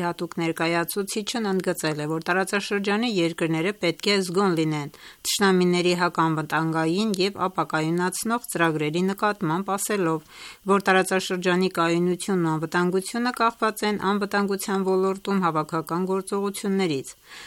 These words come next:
Տարածաշրջանում վերջին սահմանային միջադեպերի վերաբերյալ Հասան Քազեմի Ղոմին ասել է, որ միջազգային իրավունքի տեսակետից որևէ երկրի կամ ազգի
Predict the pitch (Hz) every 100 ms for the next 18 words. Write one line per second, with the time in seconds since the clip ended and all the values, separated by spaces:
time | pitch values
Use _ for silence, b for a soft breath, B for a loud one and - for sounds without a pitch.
0 | B - 196 208 233 233 233 220 233 254
1 | 285 196 190 233 220 - 175 190 180 185
2 | 190 196 175 165 170 170 165 170 202 180
3 | 160 160 156 156 160 175 170 185 - 233
4 | 226 180 170 170 170 175 156 156 165 190
5 | 202 202 233 190 147 151 151 170 180 196
6 | 190 202 233 254 220 196 196 190 202 180
7 | - 170 160 160 170 170 175 170 208 220
8 | 220 180 170 165 160 175 185 196 202 175
9 | 165 170 180